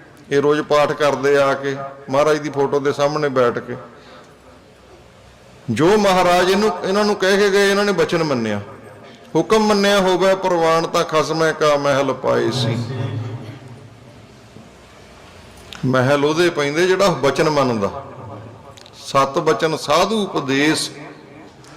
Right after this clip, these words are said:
ਤੀਜਾ ਪਾਠ ਉਹ ਕਹਿੰਦੇ, "ਰਵਿੰਦਰ ਸਿੰਘ, ਮੇਰੇ ਵੱਲੋਂ ਕਰ ਦਿਓ ਜੀ।"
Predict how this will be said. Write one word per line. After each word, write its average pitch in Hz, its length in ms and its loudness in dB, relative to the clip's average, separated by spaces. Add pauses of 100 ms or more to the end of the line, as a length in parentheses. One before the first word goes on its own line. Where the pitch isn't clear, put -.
(1160)
ਤੀਜਾ 156 320 2
ਪਾਠ 175 300 2
ਉਹ 175 120 2
ਕਹਿੰਦੇ, 180 260 -2
"ਰਵਿੰਦਰ 170 360 -2
ਸਿੰਘ, 185 180 -2
ਮੇਰੇ 160 220 0
ਵੱਲੋਂ 156 280 0
ਕਰ 147 200 2
ਦਿਓ 135 160 -2
ਜੀ।" 131 200 -8